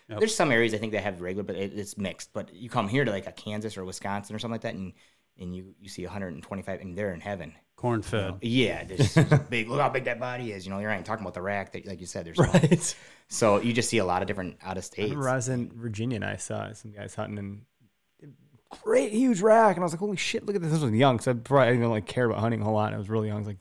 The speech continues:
Speaker 3: nineteen or something. And but the deer is tiny. I was like, "The fuck is that?"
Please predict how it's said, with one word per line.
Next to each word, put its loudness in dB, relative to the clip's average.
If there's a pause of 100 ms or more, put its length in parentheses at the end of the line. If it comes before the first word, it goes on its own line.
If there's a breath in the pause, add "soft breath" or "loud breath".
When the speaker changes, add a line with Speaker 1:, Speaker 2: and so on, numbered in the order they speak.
Speaker 3:
nineteen -12
or -18
something. -8 (460 soft breath)
And 2
but 8
the -4
deer 6
is 0
tiny. 4
I 0
was -6
like, -8 (200)
"The -20
fuck -4
is -2
that?" 4